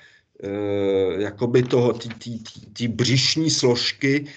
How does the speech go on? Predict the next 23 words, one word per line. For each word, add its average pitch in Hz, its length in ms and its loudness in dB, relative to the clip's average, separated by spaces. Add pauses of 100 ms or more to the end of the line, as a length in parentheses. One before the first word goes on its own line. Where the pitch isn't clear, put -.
(140)
se - 160 0
objevovala 135 500 4
třeba 147 280 0
i 143 40 -2
za 160 100 0
francouzský 135 720 0
revoluce. 135 480 0
Třeba 123 300 0
Robespierre, 123 840 0
jeden 117 320 -2
ten 110 260 -6
přední 120 360 -2
z 107 40 -2
Jakobínů, 123 680 -2
že 117 80 -2
jo, 123 220 2 (280)
tak 131 180 -4
se 127 140 0
hodně 120 260 0
jakoby 120 320 0
honosil 127 880 0
tím, 123 340 0
že 120 220 0